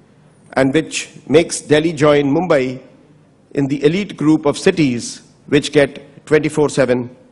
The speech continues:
power. The outages, which used to be five hours, three hundred minutes a day, is now less than three minutes a day for the life, in the life of the Delhi citizens. The collection efficiency is more than a hundred percent.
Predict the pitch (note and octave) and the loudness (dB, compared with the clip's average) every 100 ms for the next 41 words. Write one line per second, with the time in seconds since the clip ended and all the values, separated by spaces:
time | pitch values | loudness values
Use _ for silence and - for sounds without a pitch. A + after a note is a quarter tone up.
0 | _ C3 A#2 F#2 - - _ _ _ _ | _ -2 -2 -4 -12 -20 _ _ _ _
1 | _ _ _ _ _ _ _ _ _ _ | _ _ _ _ _ _ _ _ _ _
2 | _ _ _ _ _ - C#3+ D3 C#3+ E3+ | _ _ _ _ _ -6 -4 -2 0 0
3 | A#3+ G3+ E3 C3 - - - - C#3+ C#3+ | 0 0 0 0 -6 -18 -20 -4 -4 -2
4 | F#3 F#3 E3 D3+ - D3+ E3+ D3+ D#3 F3+ | -4 -4 -4 -4 0 0 2 0 0 -6
5 | - - D3 F3+ D#3+ D#3+ C#3+ D#3 D#3 D#3 | -10 -10 -2 2 2 2 2 2 2 0
6 | C3+ C#3 F3 G#3 - _ _ _ _ C3 | 0 2 0 -6 -18 _ _ _ _ 0
7 | C3+ C#3 C#3 C#3+ D#3 - D3+ C3+ D#3 E3 | 2 2 2 0 -2 -2 -2 -2 -2 4
8 | D3+ D3+ D3+ B2 C3 D3+ - - _ _ | 4 2 -2 0 0 -2 -8 -20 _ _
9 | - C3 B2+ B2+ A#2+ C3 C#3 C3+ B2 B2+ | 0 0 0 -4 0 2 2 -2 0 2
10 | C3+ D3+ C3+ A#2+ B2 C3 C3 C#3+ C#3+ F3 | 0 0 -2 0 0 0 -2 -4 -4 -6
11 | - - _ _ _ _ _ _ - C3 | -10 -18 _ _ _ _ _ _ -10 -2
12 | D#3+ D#3+ - E3 D#3+ F3 F3+ E3+ F3 E3+ | 0 0 0 0 0 -2 -2 -2 -4 -6
13 | - B2 A2+ C3+ D3+ C#3+ C3+ G2+ C#3+ C#3 | -4 -6 -4 -2 0 0 -2 -2 -4 -4
14 | - - D#3+ D#3 | -8 -2 0 0